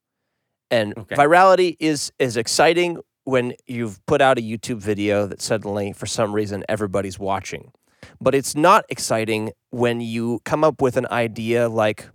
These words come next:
Speaker 1: "Hmm, maybe, uh, <laughs> maybe,"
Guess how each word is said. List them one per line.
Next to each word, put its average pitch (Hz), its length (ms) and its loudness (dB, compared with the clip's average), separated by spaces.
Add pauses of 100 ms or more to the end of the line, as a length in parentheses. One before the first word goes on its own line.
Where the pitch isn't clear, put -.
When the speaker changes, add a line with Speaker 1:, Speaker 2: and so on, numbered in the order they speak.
(140)
Speaker 1:
"Hmm, 147 300 -6 (600)
maybe, 196 680 0 (300)
uh, 156 460 6
<laughs> - 1500 -10
maybe," 196 520 0